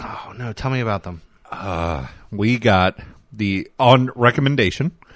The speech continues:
Speaker 1: Mm-hmm.
Speaker 2: we got the Tres Leches cake. That means three milks. Um,
Speaker 1: You just, you went
Speaker 2: I looked it up.
Speaker 1: three meats, three milks.
Speaker 2: Three, <laughs> three meats, three milks. Yep.
Speaker 1: Three waters.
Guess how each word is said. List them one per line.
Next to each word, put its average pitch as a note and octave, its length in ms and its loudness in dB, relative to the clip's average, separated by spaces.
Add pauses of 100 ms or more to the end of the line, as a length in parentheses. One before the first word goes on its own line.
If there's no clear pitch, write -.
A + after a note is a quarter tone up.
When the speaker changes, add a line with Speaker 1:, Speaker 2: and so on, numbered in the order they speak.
(200)
Speaker 1:
Mm-hmm. G#2+ 260 -4 (180)
Speaker 2:
we A2 120 0
got G2+ 200 2
the G#2+ 80 0
Tres - 520 0 (100)
Leches G2 640 -2
cake. - 440 -12 (1300)
That B2 200 8
means G2+ 340 6
three A2+ 320 4
milks. - 520 0 (600)
Um, G2+ 420 0 (140)
Speaker 1:
You B2+ 180 -4
just, - 280 -10 (500)
you G#2 140 -8
went G#2+ 140 -4
Speaker 2:
I G#2+ 40 0
looked G#2+ 260 2
it A2+ 80 2
up. - 280 0
Speaker 1:
three B2+ 220 -2
meats, - 540 -4 (420)
three A#2 300 -2
milks. A#2 540 6
Speaker 2:
Three, - 140 -2
<laughs> - 0 -
three G#2+ 340 -2
meats, C#3+ 320 -2
three G2 180 -2
milks. C3 400 -6
Yep. G2+ 160 -2
Speaker 1:
Three B2 320 -4
waters. F2+ 500 -2